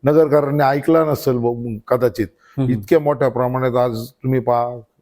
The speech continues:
Speaker 1: अ, काँक्रिटीकरणाचे दर्जेदार रस्ते
Speaker 2: बरोबर.
Speaker 1: आपण पाहता होत आहेत,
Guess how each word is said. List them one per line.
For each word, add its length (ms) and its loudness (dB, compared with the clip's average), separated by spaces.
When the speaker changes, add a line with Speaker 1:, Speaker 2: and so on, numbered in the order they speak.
Speaker 1:
अ, 60 -8
काँक्रिटीकरणाचे 920 -2
दर्जेदार 580 2
रस्ते 600 -2
Speaker 2:
बरोबर. 300 -6
Speaker 1:
आपण 260 -2
पाहता 320 0
होत 300 -2
आहेत, 220 0